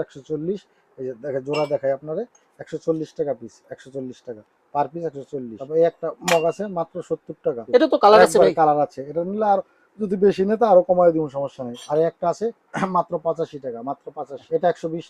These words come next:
Speaker 1: টাকা, এই যে এটা আকিজা, এটা আছে, এটা আপনার নব্বই টাকা, মাত্র নব্বই টাকা। এই একটা আছে, এটা নব্বই টাকা, মাত্র নব্বই, নব্বই টাকা পিস। এটা আছে, এটা নব্বই টাকা, মাত্র
Speaker 2: এটাও নব্বই টাকা
Speaker 1: নব্বই
Speaker 2: ভাই?
Speaker 1: টাকা, মাত্র নব্বই টাকা।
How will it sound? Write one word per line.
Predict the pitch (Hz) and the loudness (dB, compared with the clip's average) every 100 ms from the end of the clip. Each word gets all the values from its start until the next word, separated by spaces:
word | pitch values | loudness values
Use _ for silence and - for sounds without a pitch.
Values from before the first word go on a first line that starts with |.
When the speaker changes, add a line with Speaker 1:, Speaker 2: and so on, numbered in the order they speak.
| - | -10
Speaker 1:
টাকা, | 131 113 _ _ | -10 -12 _ _
এই | 135 | -12
যে | 131 | -10
এটা | 135 156 | -6 -8
আকিজা, | 147 160 196 | -6 -8 -8
এটা | 220 180 | -4 -6
আছে, | 165 220 226 _ _ _ | -4 -8 -10 _ _ _
এটা | 170 185 | -6 -6
আপনার | 175 180 | -4 -4
নব্বই | 175 165 170 | -4 -2 -2
টাকা, | 160 123 110 _ | -2 -2 -10 _
মাত্র | 156 156 156 | -10 -10 -8
নব্বই | 165 151 160 | -8 -8 -10
টাকা। | 143 - 156 - | -10 -14 -16 -4
এই | 185 | 2
একটা | 185 - 180 | 2 2 -2
আছে, | 170 190 | -2 -4
এটা | 175 | -4
নব্বই | 170 165 160 | -4 -6 -8
টাকা, | 156 135 120 - - | -8 -8 -10 -18 -8
মাত্র | 165 165 165 | -4 -4 -4
নব্বই, | 156 143 127 117 - _ _ _ _ | -10 -10 -12 -16 -16 _ _ _ _
নব্বই | 151 151 160 | -10 -6 -4
টাকা | 156 139 | -2 -2
পিস। | 117 120 | -6 -10
এটা | 147 170 | -4 -2
আছে, | 156 196 240 - _ _ _ | -2 -6 -10 -12 _ _ _
এটা | 196 208 180 | 0 2 2
নব্বই | 165 156 160 | 0 -2 -4
টাকা, | 151 120 113 | -4 -6 -10
মাত্র | _ 143 | _ 0
Speaker 2:
এটাও | 202 302 | 8 10
নব্বই | 294 269 | 10 8
টাকা | 269 254 | 8 8
Speaker 1:
নব্বই | 240 | 8
Speaker 2:
ভাই? | 226 | 6
Speaker 1:
টাকা, | 139 120 | 2 -6
মাত্র | 135 143 147 | -8 -10 -12
নব্বই | 147 139 139 | -16 -14 -16
টাকা। | 131 | -10